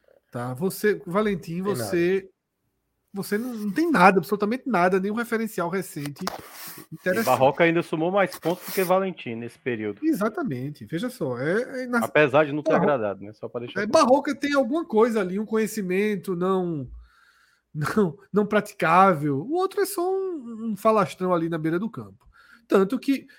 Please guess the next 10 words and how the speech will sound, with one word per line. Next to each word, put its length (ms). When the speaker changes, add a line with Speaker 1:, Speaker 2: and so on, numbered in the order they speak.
Speaker 1:
veja 160
só, 240
Barroca 540
sai, 280
Guto 360
entra, 200
o 40
Ceará 300
já 140
normalizou, 960